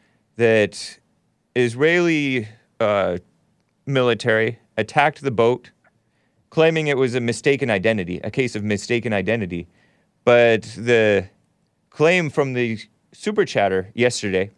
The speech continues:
y-, somebody honored the U-, U S S Liberty survivors yesterday and the people who were killed, and said that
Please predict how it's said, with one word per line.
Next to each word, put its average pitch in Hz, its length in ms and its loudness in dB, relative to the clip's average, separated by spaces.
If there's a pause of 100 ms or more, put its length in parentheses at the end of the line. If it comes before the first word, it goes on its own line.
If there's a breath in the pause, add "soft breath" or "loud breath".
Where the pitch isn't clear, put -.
y-, 110 180 -10
somebody 110 540 -2 (720)
honored 120 340 -2
the 110 160 -4
U-, 110 220 -2
U 127 180 -2
S 113 160 -2
S 107 160 -6
Liberty 110 340 -6
survivors 104 580 -4
yesterday 101 360 -8 (440)
and 110 200 0
the 95 240 0
people 101 220 -4
who 95 80 -2 (100)
were 87 140 -4
killed, 101 320 -4 (1040)
and 143 220 2
said 147 360 4
that 117 500 2